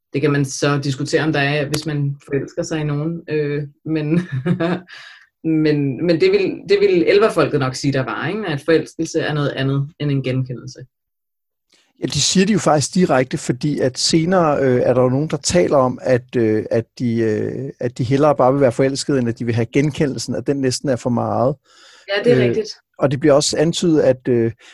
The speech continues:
Speaker 2: at det er som om, at Tyde og Ilder har, har genkendelsen, selvom de jo tydeligvis ikke er et par på den måde.
Speaker 1: Jamen, de er nemlig så gode venner,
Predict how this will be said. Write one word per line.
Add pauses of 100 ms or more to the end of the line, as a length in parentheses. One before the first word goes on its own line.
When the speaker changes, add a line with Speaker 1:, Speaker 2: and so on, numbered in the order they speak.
(140)
Speaker 2:
at (160)
det
er
som
om,
at
Tyde
og
Ilder (200)
har, (220)
har
genkendelsen, (140)
selvom
de
jo
tydeligvis
ikke
er
et
par
på
den
måde. (1080)
Speaker 1:
Jamen,
de
er
nemlig (240)
så
gode
venner,